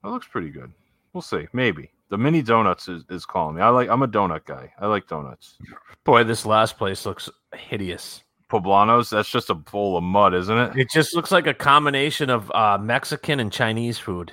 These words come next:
Speaker 1: Oh, it does with the sesame seeds on there?
Speaker 2: Yeah, doesn't it?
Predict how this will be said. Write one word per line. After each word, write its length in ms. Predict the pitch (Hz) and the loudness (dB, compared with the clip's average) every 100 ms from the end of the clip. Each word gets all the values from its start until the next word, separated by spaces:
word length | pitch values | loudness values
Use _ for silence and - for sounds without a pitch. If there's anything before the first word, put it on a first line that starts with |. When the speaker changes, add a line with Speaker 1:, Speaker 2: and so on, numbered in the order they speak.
| - | -2
Speaker 1:
Oh, 160 | - 165 | 4 4
it 100 | 143 | 6
does 240 | 170 175 | 6 6
with 120 | 143 | 4
the 80 | - | -4
sesame 440 | - 135 - 147 147 | -2 0 0 -2 -4
seeds 300 | 156 151 160 | -4 -4 -4
on 160 | 160 | -4
there? 180 | 170 165 | -4 -4
Speaker 2:
Yeah, 400 | 117 131 151 147 | 4 6 8 8
doesn't 260 | 135 165 214 | 6 6 6
it? 200 | 240 - | 4 2